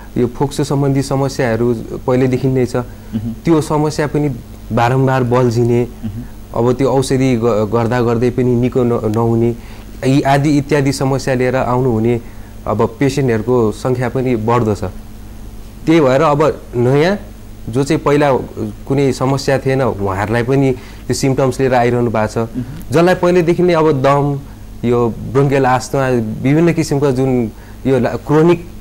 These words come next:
Speaker 2: मह्म।
Speaker 1: अ, त्यो रोगहरू लागेको मान्छेहरू जो हुनुहुन्छ,
Speaker 2: मह्म।
Speaker 1: जो चाहिँ उहाँहरूलाई पनि त्यो आफ्नो सिम्पटम्सहरू, हामीले अब medical टर्ममा भन्दा चाहिँ exacerbation भन्छौँ,
Speaker 2: मह्म।
Speaker 1: त्यो सिम्पटम्सहरू बढेर आउने,
Speaker 2: मह्म।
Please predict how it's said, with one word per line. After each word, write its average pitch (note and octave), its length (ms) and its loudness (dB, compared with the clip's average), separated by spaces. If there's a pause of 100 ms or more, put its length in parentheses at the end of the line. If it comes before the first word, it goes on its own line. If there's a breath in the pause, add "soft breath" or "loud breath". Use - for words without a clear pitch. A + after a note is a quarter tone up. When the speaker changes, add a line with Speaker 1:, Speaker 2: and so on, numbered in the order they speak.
(140)
Speaker 2:
मह्म। C3+ 260 0
Speaker 1:
अ, A#2+ 40 -2
त्यो A2+ 140 0
रोगहरू C3 420 4
लागेको B2 380 2
मान्छेहरू A#2 600 0
जो A2+ 180 0
हुनुहुन्छ, A#2 340 0
Speaker 2:
मह्म। A#2+ 460 -6 (120)
Speaker 1:
जो B2+ 140 0
चाहिँ C3 180 -2 (240 loud breath)
उहाँहरूलाई C#3+ 380 2
पनि D#3 340 2 (340 loud breath)
त्यो D#3 100 2
आफ्नो C#3+ 300 2
सिम्पटम्सहरू, D#3 680 0
हामीले A#2+ 220 2
अब B2 100 2
medical C3 380 2
टर्ममा C3 320 0
भन्दा G#2+ 200 0
चाहिँ A#2+ 180 -2
exacerbation A#2+ 680 0
भन्छौँ, G#2+ 280 -4 (140)
Speaker 2:
मह्म। B2 160 -6
Speaker 1:
त्यो C#3 80 0
सिम्पटम्सहरू C3+ 640 0
बढेर B2+ 400 0
आउने, A#2+ 300 2
Speaker 2:
मह्म। A#2+ 400 -6